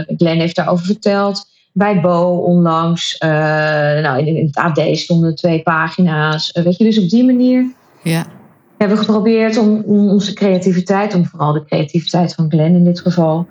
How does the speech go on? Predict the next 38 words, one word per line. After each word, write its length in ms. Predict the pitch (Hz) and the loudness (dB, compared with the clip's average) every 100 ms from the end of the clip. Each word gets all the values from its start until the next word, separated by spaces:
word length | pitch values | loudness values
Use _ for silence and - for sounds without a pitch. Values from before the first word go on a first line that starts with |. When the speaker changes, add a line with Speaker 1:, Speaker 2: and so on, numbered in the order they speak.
| - | -4
Speaker 2:
Ja. 240 | 202 202 | -2 0
Speaker 1:
in 180 | 226 226 | 2 2
te 100 | 220 | 2
zetten 400 | - 196 185 185 | 0 0 0 -2
voor, 300 | 185 180 170 | 0 0 0
eh, 100 | 175 | -2
voor 180 | 180 185 | 0 2
een 100 | 170 | 2
hoger 320 | 185 185 170 | 0 0 0
doel. 240 | 214 180 | 0 0
En 80 | 160 | -2
dat, 180 | 170 - | -4 0
eh, 140 | 180 | 0
dat 140 | 175 175 | 0 0
heeft 200 | 185 185 | -2 -2
tot, 180 | 180 - | -10 -4
eh, 360 | 170 170 165 165 170 | -2 -2 -4 -8 -8
ja, 260 | 196 185 147 _ | -4 -4 -4 _
tot 120 | 175 | -6
een 80 | 160 | -2
heel 260 | 170 180 | 2 4
mooi 220 | 180 156 156 | 2 0 -2
nummer, 520 | 160 151 147 147 147 | -4 -4 -2 -2 -2
eh, 80 | - | -2
en 180 | 156 156 | -2 0
heel 160 | 170 180 | 0 2
veel 200 | 170 151 | 0 -2
media-aandacht, 840 | 160 151 147 160 160 160 147 - | 0 0 0 -2 0 -2 -4 -6
eh, 60 | 156 | -6
geleid. 440 | 151 147 156 - _ _ _ _ _ _ | -2 0 -2 -8 _ _ _ _ _ _
Speaker 2:
En 100 | - | -2
daar 120 | 180 175 | 0 0
kan 180 | 202 | 0
er 60 | 190 | 2
niet 200 | 175 151 | 2 -2
genoeg 360 | - 143 170 - | -2 -2 -2 -2
van 200 | 123 113 | -4 -2
zijn, 380 | 120 110 110 | -2 -4 -8